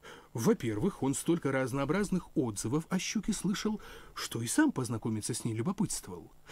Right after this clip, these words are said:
А во-вторых, он знал, что у него такое магическое слово есть, которое, ежели его сказать, сейчас самую лютую щуку в карася превратит, и очень на это слово надеялся. Даже ерш,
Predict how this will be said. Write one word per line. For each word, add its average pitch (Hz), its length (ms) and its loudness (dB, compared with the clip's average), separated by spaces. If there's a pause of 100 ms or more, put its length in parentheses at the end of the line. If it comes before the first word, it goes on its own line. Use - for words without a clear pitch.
(320)
А 113 120 -2
во-вторых, 120 460 0
он 127 120 2
знал, 120 340 0
что - 220 -4
у 117 80 0
него 113 260 -2
такое 143 560 -2
магическое 113 840 -4
слово 180 600 0
есть, - 640 -10 (600)
которое, 233 400 2
ежели 190 360 2
его 185 180 4
сказать, - 540 0 (360)
сейчас - 680 0
самую 240 680 4
лютую 156 380 0
щуку - 520 0 (220)
в - 160 -8
карася - 420 2
превратит, - 600 -10 (280)
и - 220 -8
очень 240 400 4
на 233 100 6
это 226 140 0
слово 143 460 -2 (320)
надеялся. 127 580 0 (800)
Даже 110 400 -2
ерш, 104 580 2